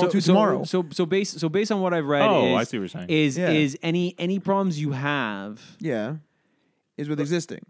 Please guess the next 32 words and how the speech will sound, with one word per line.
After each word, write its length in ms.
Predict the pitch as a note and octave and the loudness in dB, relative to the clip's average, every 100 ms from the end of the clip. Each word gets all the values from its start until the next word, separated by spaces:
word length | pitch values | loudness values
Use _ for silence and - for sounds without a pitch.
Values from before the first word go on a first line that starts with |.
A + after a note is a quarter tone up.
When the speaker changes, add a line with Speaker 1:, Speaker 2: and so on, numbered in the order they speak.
| _ | _
Speaker 1:
is 260 | F3+ D#3+ C#3 | 0 0 0
with 140 | D#3+ | 0
the 140 | D3 C#3 | -2 -4
existing 560 | A#2+ E3+ - C#3 B2 | -4 -4 -2 -4 -4
accounts. 520 | A2 A#2 A2 A2 A2 - _ _ _ _ | -4 -6 -6 -6 -8 -12 _ _ _ _
I, 360 | A#2+ C3 C3 A#2+ | -10 -6 -6 -6
I, 180 | A#2 C3 | -6 -6
from 220 | - C#3 | -6 -4
what 120 | C#3+ C#3+ | -2 -2
I 40 | |
could 140 | C3+ | -4
tell, 300 | - C3+ C3 | -4 -2 -2
is 240 | C3 B2 G#2+ | -2 -4 -4
then 220 | B2 B2 | -4 -2
if 260 | B2+ A#2+ B2 | -4 -6 -2
you, 220 | B2 B2+ | -2 -2
like, 260 | - C#3 C3 | -4 -6 -4
let's 200 | C#3+ C#3 | -4 -2
say, 320 | D#3+ D3 B2+ _ _ _ - | 0 0 -2 _ _ _ -2
oh, 180 | A3 D#3 | 2 2
your 160 | C3+ | 0
progress 480 | B2 D#3+ D#3 C#3+ B2+ | -2 -2 0 -2 -4
is 100 | A#2+ | -6
wiped 380 | A2 B2 A2 - | -4 -2 -4 -4
on 460 | G#2+ G#2 G#2 G2+ G#2 | -6 -4 -6 -8 -8
whatever 360 | A2 A2+ G#2+ | -8 -8 -8
game, 460 | G2 A#2 G2 F#2 G2 _ _ | -8 -8 -8 -12 -16 _ _
you 80 | C3 | -8
have 60 | A2+ | -8
to 80 | A#2+ | -6
start 240 | B2+ A#2 | -4 -2
over, 400 | C3 B2 G2+ G2+ | -2 -4 -6 -10